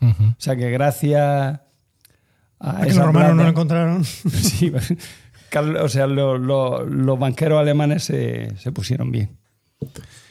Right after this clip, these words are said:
Speaker 1: Eh, ya sabes que mis conocimientos de historia, mm, distan de ser los mínimos requeridos por la decencia, pero no tenía yo la idea de que el Imperio Romano habría caído,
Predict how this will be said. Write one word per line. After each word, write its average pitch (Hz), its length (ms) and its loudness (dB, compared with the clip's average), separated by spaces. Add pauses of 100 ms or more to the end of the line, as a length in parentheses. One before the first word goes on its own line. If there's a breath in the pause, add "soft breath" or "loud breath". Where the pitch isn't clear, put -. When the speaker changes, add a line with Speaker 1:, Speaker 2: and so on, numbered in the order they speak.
(160 loud breath)
Speaker 1:
Eh, 127 320 6 (180)
ya 131 120 4
sabes 131 200 0
que - 80 0
mis 131 100 4
conocimientos 117 480 4
de 110 60 4
historia, 120 580 4
mm, 98 300 2
distan 104 280 2
de 104 80 4
ser 107 280 0
los 104 140 4
mínimos 104 440 6
requeridos 101 440 2
por 113 120 0
la 95 80 2
decencia, 113 480 0 (380 soft breath)
pero 107 200 4
no 104 80 4
tenía 113 200 4
yo 113 100 6
la 110 80 6
idea 123 240 6
de 151 120 0
que 104 300 0
el 107 140 4
Imperio 107 260 4
Romano 110 280 6
habría 123 260 6
caído, 113 440 4